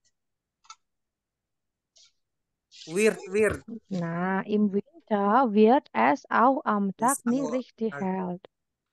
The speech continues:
Speaker 1: Iya.
Speaker 2: Heeh, das gefällt mir nicht. Oke,
Speaker 1: Mir
Speaker 2: good.
Speaker 1: nicht.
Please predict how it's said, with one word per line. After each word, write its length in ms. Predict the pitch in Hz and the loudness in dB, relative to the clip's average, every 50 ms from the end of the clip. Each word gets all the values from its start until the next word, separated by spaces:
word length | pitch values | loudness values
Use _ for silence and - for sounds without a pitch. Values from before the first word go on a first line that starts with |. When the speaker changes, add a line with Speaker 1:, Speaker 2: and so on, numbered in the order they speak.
| _ _ _ _ | _ _ _ _
Speaker 1:
Iya. 260 | - 208 202 208 - 208 | -10 -8 -8 -8 -8 -8
Speaker 2:
Heeh, 360 | 202 190 190 190 185 190 180 - | -8 -6 -6 -4 -4 -4 -4 -2
das 240 | 214 254 - - | -4 -4 -4 -6
gefällt 380 | - 196 - _ 180 180 190 - _ | -10 -12 -10 _ -8 -8 -8 -6 _
mir 180 | 175 165 160 156 - | -8 -8 -8 -10 -12
nicht. 220 | 170 160 165 - | -12 -10 -10 -10
Oke, 300 | 185 175 - _ _ 277 - - | -10 -12 -14 _ _ -16 -16 -14
Speaker 1:
Mir 140 | - 127 123 - | -14 -14 -10 -6
Speaker 2:
good. 200 | 320 302 240 - | -6 -6 -6 -8
Speaker 1:
nicht. 140 | 113 - | -14 -20